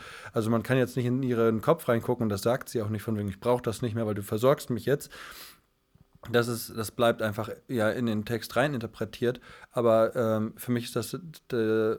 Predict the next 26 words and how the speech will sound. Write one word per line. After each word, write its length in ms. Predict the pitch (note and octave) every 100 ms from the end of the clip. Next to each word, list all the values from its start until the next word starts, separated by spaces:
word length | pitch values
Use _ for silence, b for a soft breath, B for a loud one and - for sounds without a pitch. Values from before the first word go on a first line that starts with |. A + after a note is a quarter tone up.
| - _ _
so 120 | A#2+
die 120 | A2+
praktische 1120 | - B2 B2 - A2+ - B2+ A#2+ A#2 A2 A#2 A#2+
Realität, 720 | A#2 A2 G#2 - D3 C#3+ - b b
dass 160 | B2 -
wenn 100 | A#2
sie 60 | A#2
das 120 | G2
Öl 140 | B2+
nicht 180 | A#2+ G#2
mehr 100 | G2+
hat, 280 | C3+ E3+ -
dann 140 | - G#2
kann 180 | B2 A#2
sie 100 | A2+
auch 60 |
nicht 140 | G#2+ A2
mehr 100 | A#2
arbeiten, 460 | B2+ A#2 G#2 G2
was 160 | G#2 G2+
sie 80 | A2
auch 80 | G#2
nicht 160 | G2
mehr 200 | G#2 G#2
will, 260 | C#3 C3+ E3 B B B B
aber 460 | G2+ G2+ G#2 A2